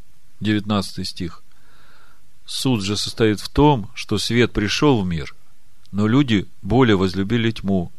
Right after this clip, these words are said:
нежели свет, потому что дела их были злы". Видите, как написано? Бог не послал Сына Своего, чтобы судить мир, но чтобы мир спасён был.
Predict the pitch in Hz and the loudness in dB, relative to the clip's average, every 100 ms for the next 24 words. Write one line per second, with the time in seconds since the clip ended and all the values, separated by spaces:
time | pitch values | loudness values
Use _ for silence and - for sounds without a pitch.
0 | - 98 92 95 92 - 90 - 90 98 | -4 -2 0 -2 -2 -2 -2 -2 -4 -2
1 | 98 - 90 95 95 107 110 - - - | -2 -4 -2 0 2 2 0 -4 -12 -12
2 | - - 90 98 - - 90 87 87 85 | -12 -8 -4 -4 -4 -10 -4 -2 -2 -4
3 | 101 - - - - - - - - - | -6 -10 -12 -12 -12 -12 -12 -12 -12 -10
4 | - 80 76 60 - - - - - - | -10 -8 -8 -10 -10 -12 -12 -12 -12 -12
5 | - - - - - - - - - - | -12 -12 -12 -12 -12 -12 -12 -12 -12 -12
6 | - - - - - - - - - - | -12 -12 -12 -12 -12 -12 -12 -12 -12 -12
7 | - - - - - - 123 143 131 - | -12 -12 -12 -12 -12 -10 -4 -2 -2 -2
8 | 117 - 107 - 95 - - - - - | -2 -2 -6 -6 -8 -8 -10 -12 -12 -12
9 | - - - - - - - - - 123 | -12 -12 -12 -12 -12 -12 -12 -10 -2 -2
10 | 120 123 117 117 127 123 - 135 113 101 | 0 -2 2 2 6 6 6 2 2 0
11 | 110 104 - 101 - 127 123 143 - 87 | 0 0 0 -4 -2 -2 0 0 0 -2
12 | 90 95 110 101 107 110 101 113 110 147 | -2 -2 -2 0 2 0 0 0 2 2
13 | 127 80 71 | 0 -2 -6